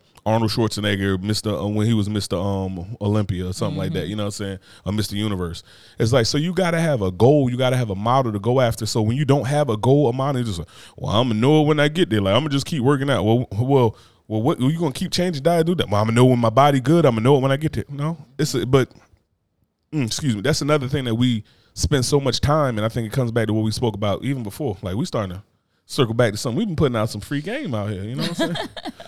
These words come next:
Speaker 1: But it starts to circle back to the, um, things that we want, and, um, it, it circles back to the things that we want and knowing what we want and how these things are perceived to us to know what we want, right? To be like, "Yo,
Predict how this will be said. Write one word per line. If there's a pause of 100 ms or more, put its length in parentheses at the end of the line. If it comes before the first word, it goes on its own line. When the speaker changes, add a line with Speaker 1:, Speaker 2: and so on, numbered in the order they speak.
(160)
Speaker 1:
But
it
starts
to
circle
back
to (460)
the,
um,
things
that
we
want, (580)
and,
um,
it,
it
circles
back
to
the
things
that
we
want (260)
and
knowing
what
we
want
and
how
these
things
are
perceived
to
us
to
know
what
we
want,
right?
To
be
like,
"Yo,